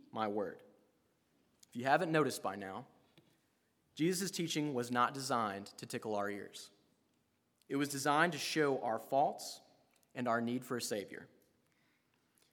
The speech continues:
If you're like me, when you read the Sermon on the Mount, you're confronted with your own shortcomings, and you wonder how I can, uh, you can ever live up to the commands Jesus laid out before us.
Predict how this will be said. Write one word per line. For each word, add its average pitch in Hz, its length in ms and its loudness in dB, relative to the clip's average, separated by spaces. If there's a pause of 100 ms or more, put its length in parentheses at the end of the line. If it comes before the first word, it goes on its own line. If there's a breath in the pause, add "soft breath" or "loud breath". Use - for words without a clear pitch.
If - 80 -20
you're 165 100 8
like 180 260 10
me, 175 340 4
when 143 140 -2
you 127 100 0
read 139 120 0
the 135 80 -4
Sermon 156 280 2
on 151 60 2
the 143 60 2
Mount, 139 340 6 (480)
you're 143 140 0
confronted 151 460 2
with 139 320 -2 (240)
your 135 160 2
own 139 160 2
shortcomings, 127 760 -6 (340 soft breath)
and 139 100 -4
you 139 80 0
wonder 170 220 4
how 156 340 6 (460)
I 131 100 4
can, 131 160 -6
uh, 139 260 -4
you 139 100 -10
can 139 100 -4
ever 147 200 4
live 143 200 2
up 131 160 2
to - 60 -16
the 131 80 -6
commands 110 420 -4
Jesus 123 340 -6
laid 110 140 -2
out 101 180 -2
before 104 320 -6
us. - 240 -14